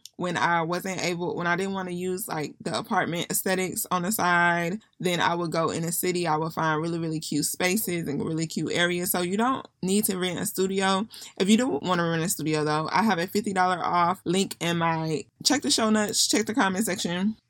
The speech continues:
the description, all of that. Check it, because I'll have a fifty dollars off studios in your area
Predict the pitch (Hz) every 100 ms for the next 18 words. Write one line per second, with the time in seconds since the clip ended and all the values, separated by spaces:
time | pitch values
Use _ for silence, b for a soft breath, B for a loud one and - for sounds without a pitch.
0 | - - 180 170 165 - 175 - 165 131
1 | 175 180 175 160 151 - 196 220 180 -
2 | B B B - 190 196 180 - - -
3 | 196 226 180 170 175 165 170 196 214 180
4 | 170 165 - 165 - - 175 175 170 -
5 | 160 160 131 202 202 202 202 202